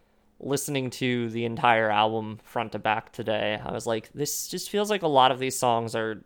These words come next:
in their early stages of being written or in their early stages of being mixed,"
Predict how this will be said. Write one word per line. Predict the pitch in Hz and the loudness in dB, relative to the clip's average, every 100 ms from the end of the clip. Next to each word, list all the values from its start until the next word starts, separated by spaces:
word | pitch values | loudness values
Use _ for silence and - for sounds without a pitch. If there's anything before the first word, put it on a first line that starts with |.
| _ | _
in | 123 113 | -4 -2
their | 110 110 | -2 -2
early | - 113 113 117 | -2 -4 -2 -6
stages | - 113 110 110 110 | -4 -4 -4 -6 -6
of | 113 104 _ _ _ _ _ _ - | -6 -8 _ _ _ _ _ _ -6
being | 123 107 107 104 104 - _ _ | -2 -2 -2 -6 -10 -14 _ _
written | 123 113 110 107 95 101 - _ - | -6 -2 -2 -4 -12 -14 -16 _ -2
or | 131 120 113 | 2 4 4
in | - 120 | 2 0
their | 113 110 | 0 0
early | 113 107 | 0 -2
stages | 104 - 107 104 | -2 -2 -2 -4
of | 101 - | -10 -8
being | 107 98 101 | -6 -6 -8
mixed," | 104 98 - - - | -10 -10 -10 -12 -14